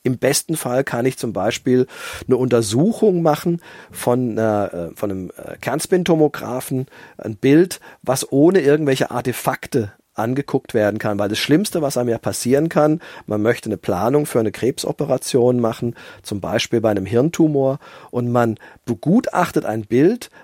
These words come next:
was aber Kompressionsartefakte an einer Stelle hat, wo der Tumor ist und man deswegen die Operation falsch plant. Und das war eben so dieser Ansatz, dass Microsoft sehr früh gesagt hat, wir wollen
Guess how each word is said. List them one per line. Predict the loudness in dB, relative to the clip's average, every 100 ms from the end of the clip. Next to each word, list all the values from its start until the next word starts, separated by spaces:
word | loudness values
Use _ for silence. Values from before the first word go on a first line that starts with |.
| -4
was | -4 -2
aber | -2 0 -2
Kompressionsartefakte | 0 -2 -2 -6 0 2 2 0 -4 -2 -4 -2 -4 -2 -2 0
an | 0
einer | -2 -2
Stelle | -2 0 2 2
hat, | 0 0
wo | 0
der | 0
Tumor | 0 0 2 2
ist | 0 -4 -8 -16 -6
und | 0
man | 0
deswegen | 0 -4 -2 0 0
die | -2
Operation | -4 -2 -2 -2 0 2 2 0 -6 _
falsch | -8 -2 2 2 0 -6 -10
plant. | -4 -2 -2 -6 -14 -20 _ -20 -20 -18 -8
Und | -6 0
das | 2 2 -2
war | 0 2
eben | 2 4
so | 2
dieser | 2 0
Ansatz, | 0 -2 2 2 0
dass | -6
Microsoft | -4 -4 -2 -2 -2 -4 -4
sehr | -2 -2
früh | -2 0 2
gesagt | 0 0 -2
hat, | -4 -2
wir | 0 0
wollen | 2 2 2